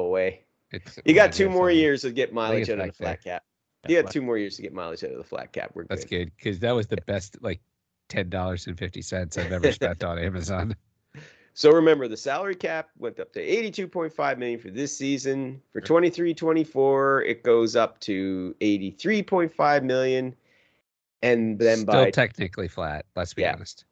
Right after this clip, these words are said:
Speaker 1: But by twenty twenty-four twenty-five, kids, that's when the floodgates open.
Speaker 3: Listen.
Speaker 1: Why? Bec-, why is that, Lyle? Well, it's because by that point, <laughs> the, the players' share of what they owe the owners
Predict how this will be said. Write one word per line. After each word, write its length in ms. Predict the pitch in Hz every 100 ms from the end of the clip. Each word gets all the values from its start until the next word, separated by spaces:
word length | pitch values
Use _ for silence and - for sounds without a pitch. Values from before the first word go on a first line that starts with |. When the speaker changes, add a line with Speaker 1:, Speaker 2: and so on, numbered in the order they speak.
| _
Speaker 1:
But 240 | 131 -
by 300 | - 110 107
twenty 380 | 107 - 175 196
twenty-four 560 | 175 180 175 165 170 165
twenty-five, 680 | 170 160 156 160 160 156
kids, 440 | - 127 127 117 -
that's 400 | 110 131 135 -
when 180 | 135 131
the 60 | 113
floodgates 560 | 127 123 123 117 113
open. 260 | 113 113 107
Speaker 3:
Listen. 200 | 110 110
Speaker 1:
Why? 600 | 131 151 220 339 392 339 _ _ -
Bec-, 220 | 147 143
why 360 | 120 156 311 339
is 140 | 269
that, 280 | 330 349 269
Lyle? 400 | 233 240 277 -
Well, 600 | 131 175 247 349 240 92 _
it's 160 | - 139
because 420 | - 147 - 160
by 180 | - 143
that 300 | 143 196 277
point, 380 | 165 156 160 180
<laughs> 0 |
the, 300 | 180 - 160
the 60 | 156
players' 480 | 151 - 226 254 220
share 440 | - 208 196 196 190
of 180 | 151 143
what 240 | 165 220
they 300 | - 175 160 -
owe 200 | 160 180
the 200 | 160 160
owners 600 | 202 277 170 156 247 -